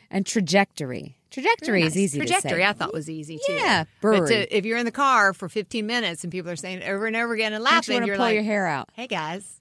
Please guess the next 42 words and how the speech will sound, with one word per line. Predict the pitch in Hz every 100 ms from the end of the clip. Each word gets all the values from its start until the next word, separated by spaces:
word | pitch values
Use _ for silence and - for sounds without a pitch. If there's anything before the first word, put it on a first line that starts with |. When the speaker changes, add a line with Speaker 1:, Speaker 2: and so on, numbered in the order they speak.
| -
Speaker 2:
<laughs> | 160
Speaker 1:
Well, | 233
I | 202 233
Speaker 2:
I'll |
Speaker 1:
used | 311 403
Speaker 2:
pull |
Speaker 1:
to | 311
Speaker 2:
this |
Speaker 1:
play | 277
Speaker 2:
car | 233 202
Speaker 1:
the | 208
ga-, |
Speaker 2:
over." | - - -
Speaker 1:
I | 226
play, | 285 320
used | 269 233 -
to |
play | 226
the | 185
game | 185 185
where | 175
you | 170
would | 160 143 - _
say | - 226 202
the | 196 170
word | 165 190 190 208 233 254 _ _ -
so | 220
many | 202
Speaker 2:
Uh-huh. | 202 202
Speaker 1:
times | 185
it | 156
didn't | 175 180
make | 160
sense | - 165 175
anymore. | 196 208 226 240
Speaker 2:
Yes. | 254 370 403 -
Speaker 1:
Best | 214 220
word | 247 254
for | 247
that | 226
is | 180 -
tampon. | 214 202 175 143